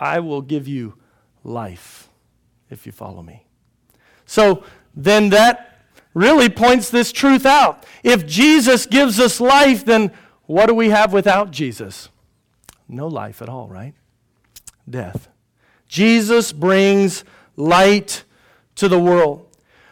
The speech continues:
But in this conversation, as Jesus makes this statement, he has some people that come to him and begin to question him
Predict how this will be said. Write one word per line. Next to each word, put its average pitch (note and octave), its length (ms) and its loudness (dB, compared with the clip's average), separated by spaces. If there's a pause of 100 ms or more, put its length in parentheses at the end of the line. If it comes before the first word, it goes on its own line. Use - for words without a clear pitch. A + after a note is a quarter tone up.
(100)
But A#3 120 2
in D4 200 2
this D#4+ 220 2
conversation, C4 880 2
as F#3+ 160 0
Jesus B3 500 2
makes A#3+ 320 0
this A#3 200 -2
statement, C4 500 0
he A#3+ 140 2
has C4+ 200 4
some A3 160 -2
people B3+ 300 0
that G#3 160 0
come C#4+ 240 2
to B3 100 -2
him A3+ 120 2
and G#3 120 0
begin G#3+ 280 0
to A#3 80 0
question C#4+ 560 -2
him G3+ 260 2